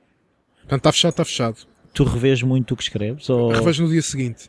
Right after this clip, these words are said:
Speaker 2: É?
Speaker 1: Por exemplo, escrevo e depois no dia seguinte revejo o que escrevi no dia anterior.
Speaker 2: E tens a noção se o tempo, o tempo para um e o tempo para o outro, que, que relação é que tem? Se é o mesmo, se é metade,
Speaker 1: Não,
Speaker 2: se é o
Speaker 1: a
Speaker 2: dobro?
Speaker 1: revisão é mais rápida.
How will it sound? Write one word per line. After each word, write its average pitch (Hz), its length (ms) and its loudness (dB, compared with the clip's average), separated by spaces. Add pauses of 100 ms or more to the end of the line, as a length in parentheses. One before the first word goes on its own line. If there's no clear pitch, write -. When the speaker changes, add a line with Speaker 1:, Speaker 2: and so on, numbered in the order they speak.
Speaker 2:
É? 127 200 2
Speaker 1:
Por - 160 -8
exemplo, 131 200 0
escrevo 160 340 2
e 170 40 0
depois 143 260 0
no 147 120 2
dia 147 120 2
seguinte 156 360 -2 (360)
revejo 143 380 0
o - 20 0
que - 60 -4
escrevi 143 300 0
no 143 100 0
dia 143 160 0
anterior. 147 380 2
Speaker 2:
E 190 40 -4
tens 180 220 2
a 170 40 4
noção 156 300 2
se - 260 -4
o 139 60 2
tempo, 147 320 2 (320)
o 127 80 -4
tempo 143 300 0
para 139 80 4
um 139 100 2
e 139 60 2
o - 20 0
tempo 139 260 0
para 127 80 0
o 127 40 4
outro, 131 320 0
que, - 280 -20
que - 100 -14
relação 131 380 2
é 127 80 -2
que - 80 -14
tem? 123 260 -4
Se 127 160 -2
é 123 160 4 (200)
o 135 80 -2
mesmo, 139 500 2
se 120 140 -2
é 113 40 2
metade, 117 300 0
Speaker 1:
Não, 139 180 2
Speaker 2:
se 123 120 -8
é - 20 -2
o 110 40 -2
Speaker 1:
a 117 60 -2
Speaker 2:
dobro? 120 100 0
Speaker 1:
revisão 143 240 0
é - 20 0
mais 143 220 0
rápida. 123 420 -4